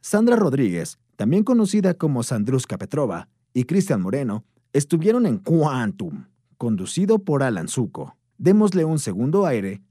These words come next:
a lo que hablaron sobre los inevitables cambios de la vida, sobre las reflexiones del pasado, sobre las semillas para crecer,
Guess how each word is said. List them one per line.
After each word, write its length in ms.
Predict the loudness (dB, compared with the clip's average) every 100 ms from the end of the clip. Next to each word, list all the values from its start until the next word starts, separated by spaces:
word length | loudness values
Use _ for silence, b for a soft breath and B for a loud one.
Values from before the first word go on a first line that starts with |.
| -4
a 100 | 2
lo 160 | 2 2
que 100 | 0
hablaron 380 | 0 2 2 2
sobre 300 | 2 0 0
los 200 | -2 -2
inevitables 680 | -2 0 -2 -2 0 0 0
cambios 340 | -2 -2 -2
de 80 | -4
la 100 | -2
vida, 400 | -2 -2 -6 -14 _ _ _
sobre 320 | -10 -6 -4
las 140 | -4 -6
reflexiones 600 | -8 -8 -6 0 2 2
del 140 | 0
pasado, 500 | -2 -4 -2 -4 -10 _ _ _
sobre 300 | -8 -2 0
las 140 | 0 2
semillas 400 | 4 4 4 0
para 220 | -2 -4
crecer, 460 | -6 -4 -4 -4